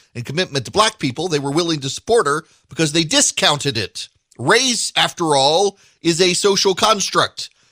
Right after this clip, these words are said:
It has meaning because we imbue it with meaning. Racially prejudiced whites are not hostile to blackness per se. They are hostile to particular manifestations of blackness,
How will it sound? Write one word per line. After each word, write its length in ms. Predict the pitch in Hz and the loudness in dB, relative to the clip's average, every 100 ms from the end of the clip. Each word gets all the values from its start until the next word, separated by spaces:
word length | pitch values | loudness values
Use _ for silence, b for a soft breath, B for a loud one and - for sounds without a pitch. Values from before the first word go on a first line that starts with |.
| _ | _
It 120 | 156 | -2
has 220 | 175 156 | 0 0
meaning 640 | 147 185 233 254 240 196 156 | -2 0 0 2 0 0 -2
because 320 | 151 - 170 | -2 0 -2
we 220 | 165 180 | -2 -2
imbue 400 | 170 147 156 220 | -2 -2 -2 2
it 100 | 196 | 2
with 180 | 151 143 | 0 -6
meaning. 600 | 147 196 233 185 113 95 b b - | -2 -2 0 -4 -6 -10 b b -10
Racially 600 | 120 196 214 - 180 170 | 0 2 4 2 2 0
prejudiced 600 | 160 208 196 175 160 151 | 0 0 0 0 -2 -2
whites 420 | 135 151 196 196 | 0 2 2 0
are 100 | 165 | 0
not 200 | 160 147 | 2 0
hostile 420 | 123 160 165 - 147 | 2 0 0 -4 -6
to 160 | 156 | -6
blackness 580 | 120 147 165 - 123 110 | -2 0 0 -2 -8 -10
per 200 | - 135 | -6 -6
se. 560 | 113 220 202 135 156 160 b b - | -4 -2 0 0 -2 -6 b b 0
They 140 | 170 | 4
are 120 | 156 | 4
hostile 420 | 151 175 175 185 | 2 0 0 -4
to 140 | 170 175 | -6 -6
particular 640 | 170 160 208 196 190 185 | -6 -4 -4 -2 0 0
manifestations 1120 | 165 170 170 175 175 - 254 254 - 208 156 | 2 2 2 0 -4 0 0 2 0 0 0
of 120 | 147 123 | -4 -2
blackness, 720 | 139 135 - 151 180 - | 0 0 -2 -6 -6 -8